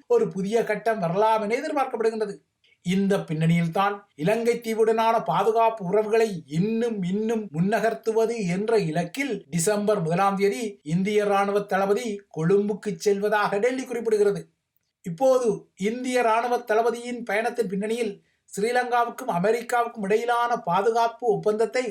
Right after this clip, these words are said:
டெல்லி உறுத்தலாக நோக்கிக் கொள்கின்றதா அல்லது உசிதமாக நோக்கிக் கொள்கின்றதா என்பது ஒரு முக்கியமான விடயம். ஏனென்றால் அமெரிக்காவே இந்த ஒப்பந்தத்தின் மூலம்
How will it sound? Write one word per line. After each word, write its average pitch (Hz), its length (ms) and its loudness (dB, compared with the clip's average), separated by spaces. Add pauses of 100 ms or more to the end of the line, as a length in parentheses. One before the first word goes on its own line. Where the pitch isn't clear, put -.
டெல்லி 233 420 0 (260)
உறுத்தலாக 226 800 0
நோக்கிக் 202 340 -4
கொள்கின்றதா 214 480 2 (360)
அல்லது 220 320 2 (300)
உசிதமாக 233 640 0
நோக்கிக் 202 360 -2
கொள்கின்றதா 233 540 2 (120)
என்பது 202 360 -2 (180)
ஒரு 240 160 0
முக்கியமான 247 400 -2
விடயம். 208 300 0 (420)
ஏனென்றால் 196 480 0 (220)
அமெரிக்காவே 185 640 0 (580)
இந்த 196 300 0
ஒப்பந்தத்தின் 202 580 0
மூலம் 214 320 2